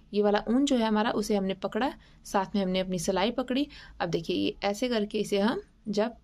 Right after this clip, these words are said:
यहाँ से पीछे करेंगे तो यहाँ से हमारा फंदा देखिए निकल के आ गया।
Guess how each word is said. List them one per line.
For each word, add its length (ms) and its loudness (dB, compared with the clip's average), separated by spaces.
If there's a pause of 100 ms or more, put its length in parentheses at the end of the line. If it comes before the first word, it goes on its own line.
यहाँ 220 -4
से 200 -4 (580)
पीछे 220 0
करेंगे 380 0
तो 100 -10
यहाँ 240 0
से 120 -6
हमारा 200 -2
फंदा 300 -4
देखिए 320 -4
निकल 280 0
के 120 -8
आ 100 -6
गया। 180 -12